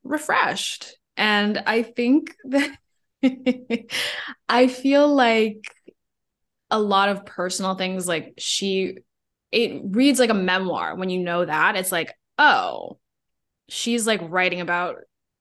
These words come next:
this, like, hyper-specific period of her life and the things that happened to her. But that doesn't, as we know,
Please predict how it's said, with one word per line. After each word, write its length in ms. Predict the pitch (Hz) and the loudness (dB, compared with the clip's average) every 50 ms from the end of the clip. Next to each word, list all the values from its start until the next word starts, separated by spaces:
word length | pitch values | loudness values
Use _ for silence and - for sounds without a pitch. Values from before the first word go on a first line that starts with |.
| _ _ _ _ _ - | _ _ _ _ _ -20
this, 520 | 190 160 147 - 214 208 208 208 - - - - _ _ _ _ - | -18 -16 -8 -4 -2 -2 -2 -2 -6 -8 -10 -18 _ _ _ _ -14
like, 420 | 147 165 202 202 185 - - - _ _ _ _ _ - - | -8 -4 -2 -2 -2 -4 -8 -18 _ _ _ _ _ -16 -14
hyper-specific 1000 | - - - 294 294 294 294 285 269 - - 214 214 - 220 208 214 208 208 - | -8 -2 0 0 2 2 2 2 2 2 0 0 0 0 -2 -2 -4 -6 -8 -12
period 420 | - - 190 190 190 185 180 170 | -10 -6 -2 0 0 0 0 0
of 120 | 170 170 | -2 -4
her 140 | - 185 160 | -4 -6 -4
life 420 | 160 143 127 117 73 - - - - - | -4 -4 -4 -4 -6 -8 -12 -14 -12 -8
and 180 | - 196 196 180 | -6 -6 -4 -6
the 60 | 175 | -6
things 320 | 170 - 196 185 180 165 | -4 -4 -4 -2 -2 -4
that 100 | 175 151 | -8 -8
happened 360 | - 175 147 151 - - - - | -6 -4 -6 -4 -6 -8 -10 -10
to 60 | 196 | -10
her. 220 | - - - - - - - - - - - | -12 -12 -14 -14 -20 -20 -20 -20 -20 -20 -12
But 300 | 185 180 202 180 - - | -6 -2 -2 -2 -2 0
that 280 | 202 202 196 - 185 - | 0 0 0 -2 -4 -6
doesn't, 480 | - 196 180 180 180 208 208 - - - _ - | -4 -2 0 0 0 0 -2 -4 -6 -10 _ -6
as 180 | 185 185 180 175 | -4 -4 -4 -4
we 120 | 180 190 | -4 -6
know, 580 | 185 185 175 165 151 147 147 147 160 190 185 | -4 -2 -2 -2 -2 -4 -4 -6 -8 -8 -10